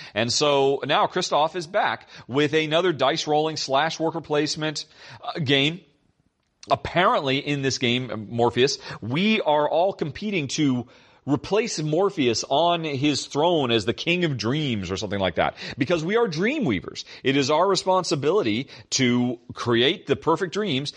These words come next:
that the mortals down below will, um, that will, you know, make society function. 'Cause if people don't dream, they can't think, apparently. So, I don't know much about it. It looks very bright and very colorful, but I'll be honest, I haven't bothered to read the rules yet.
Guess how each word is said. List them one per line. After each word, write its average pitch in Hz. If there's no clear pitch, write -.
that 117
the 123
mortals 123
down 147
below 156
will, 123
um, 120
that 117
will, 113
you 110
know, 95
make 110
society 139
function. 143
'Cause 95
if 95
people 143
don't 165
dream, 156
they 107
can't 139
think, 98
apparently. 73
So, 147
I 160
don't 247
know 330
much -
about 208
it. -
It 135
looks 160
very 131
bright 123
and 123
very 117
colorful, 170
but 165
I'll 127
be 202
honest, 180
I 110
haven't 147
bothered 180
to 160
read 170
the 143
rules 170
yet. -